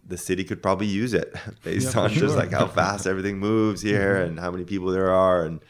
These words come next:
Speaker 1: how dense it is. It seemed like a, a perfect fit.
Speaker 2: Mm-hmm.
Speaker 1: So then our dream kind of shifted a little bit, and we, we went on this mission to, you know, we pretty much uprooted. We took, we packed up a car of all our
Speaker 2: <laughs>
Speaker 1: things. You know, we came out here a few times to check out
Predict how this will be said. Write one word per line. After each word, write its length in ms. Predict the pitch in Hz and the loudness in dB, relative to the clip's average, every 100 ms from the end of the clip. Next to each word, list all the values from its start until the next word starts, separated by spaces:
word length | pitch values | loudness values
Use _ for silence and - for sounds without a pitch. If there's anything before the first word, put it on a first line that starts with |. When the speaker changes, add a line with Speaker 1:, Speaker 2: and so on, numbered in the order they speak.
| - | -6
Speaker 1:
how 120 | 80 | -2
dense 320 | 87 87 87 104 | 0 0 0 0
it 80 | |
is. 240 | 107 123 127 | 2 2 0
It 140 | 87 | -4
seemed 240 | - 104 98 | -4 -4 -2
like 180 | 90 | -2
a, 220 | 87 85 - | -2 -4 -6
a 80 | - | -8
perfect 320 | 98 87 82 | -2 -2 -2
fit. 300 | - 73 - - - - | -4 -6 -6 -20 -10 -2
Speaker 2:
Mm-hmm. 240 | 110 113 | -2 -2
Speaker 1:
So 220 | 123 82 | -4 -2
then 420 | 82 95 95 92 - - _ - | 2 2 2 -2 -8 -14 _ -12
our 140 | 82 | -8
dream 360 | 85 90 92 87 | -6 -4 -4 -2
kind 200 | 90 87 | -2 -2
of 240 | 82 - - _ - _ _ _ _ - | -4 -10 -20 _ -20 _ _ _ _ -12
shifted 440 | - 107 95 90 | -4 -2 0 0
a 20 | 82 | 0
little 180 | 82 76 | 0 -2
bit, 280 | 71 69 - | -2 -2 -4
and 180 | 80 82 | -8 -6
we, 160 | 85 | -6
we 300 | 76 - 85 | -8 -10 -8
went 220 | 82 85 85 | -6 -4 -4
on 100 | 82 | -6
this 160 | 82 | -6
mission 540 | 90 85 - 82 80 78 - | -4 -4 -4 -6 -6 -12 -8
to, 420 | 85 82 80 76 _ _ - - - _ | -6 -4 -6 -10 _ _ -20 -20 -20 _
you 80 | 82 | -8
know, 100 | 78 | -4
we 100 | 82 | -4
pretty 160 | 82 87 | -2 -2
much 140 | 80 - | -2 -2
uprooted. 600 | 85 90 98 110 117 113 | -4 2 4 6 6 6
We 220 | 85 82 - _ | 2 -4 -8 _
took, 360 | - 85 - - - - - - | -4 -2 -4 -20 -20 -20 -18 -16
we 140 | 78 90 | -10 -6
packed 320 | 101 95 - | 0 0 2
up 120 | 95 | 0
a 40 | 85 | -2
car 680 | - 82 101 123 127 131 | 2 4 6 6 4 2
of 300 | - - - | 0 0 2
all 160 | 90 90 | 4 4
our 100 | 87 | 4
Speaker 2:
<laughs> 100 | - | 4
Speaker 1:
things. 220 | 117 135 | 4 4
You 80 | 143 | 4
know, 100 | 139 | 6
we 80 | 113 | 6
came 180 | 127 117 | 6 6
out 120 | 107 | 6
here 120 | 104 | 4
a 60 | 92 | 2
few 140 | 101 | 0
times 260 | 92 95 87 | 2 0 0
to 100 | 85 | -4
check 280 | - 95 | -2 -2
out 240 | 90 78 | 0 -2